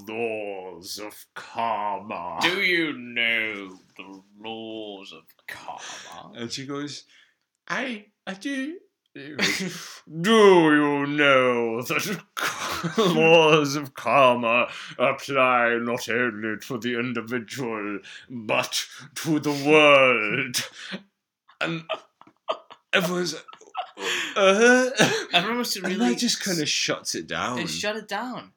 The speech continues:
Speaker 1: Yeah.
Speaker 2: And everyone was,
Speaker 1: It's,
Speaker 2: like,
Speaker 1: it's
Speaker 2: sitting
Speaker 1: just
Speaker 2: there, like,
Speaker 1: so confusing.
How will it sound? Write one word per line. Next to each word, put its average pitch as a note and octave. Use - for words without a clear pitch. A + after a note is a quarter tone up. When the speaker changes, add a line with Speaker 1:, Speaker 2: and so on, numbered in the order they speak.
Speaker 1:
Yeah. C#3+
Speaker 2:
And F#3
everyone A3
was, E3
Speaker 1:
It's, F3
Speaker 2:
like, F#3
Speaker 1:
it's D#3
Speaker 2:
sitting G#3
Speaker 1:
just G#3+
Speaker 2:
there, B2+
like, A#2+
Speaker 1:
so A#3+
confusing. A#2+